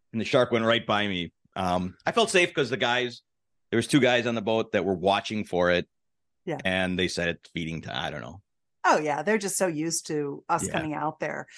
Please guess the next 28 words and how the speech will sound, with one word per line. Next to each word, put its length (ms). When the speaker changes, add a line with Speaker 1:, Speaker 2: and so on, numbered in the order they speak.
Speaker 2:
You 120
know, 320
on 180
Speaker 1:
I'm 60
glad 120
I 80
Speaker 2:
that 100
Speaker 1:
did 60
it. 40
Speaker 2:
trip, 280
I 80
had 240
some 140
incredible 520
experiences, 800
including, 920
um, 600
swimming 400
with 100
some 200
nurse 200
sharks 460
and 80
all 120
kinds 300
of 60
interesting 380
things. 320